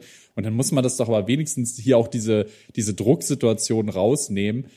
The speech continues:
dass man sagt, "Okay, lass uns da mal kurz noch mal drüber sprechen und wie wir das in Zukunft, ähm, dann verhindern können, dass sowas passiert. Lass uns da mal einen gemeinsamen Weg finden." Aber das einfach so auslaufen zu lassen, mich mit diesem blöden Gefühl alleine zu lassen.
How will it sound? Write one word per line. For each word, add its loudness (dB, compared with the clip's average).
dass -4
man 0
sagt, -2
"Okay, 0
lass -2
uns -2
da 0
mal 0
kurz 0
noch -2
mal 2
drüber -2
sprechen -4
und -2
wie 0
wir 2
das -2
in -8
Zukunft, -4
ähm, 0
dann -2
verhindern 2
können, -2
dass -2
sowas -4
passiert. -4
Lass -2
uns -6
da 2
mal 0
einen -2
gemeinsamen 0
Weg -4
finden." -6
Aber -4
das -4
einfach 2
so 4
auslaufen 8
zu -4
lassen, 2
mich 4
mit 4
diesem 0
blöden 8
Gefühl 2
alleine 4
zu -6
lassen. 0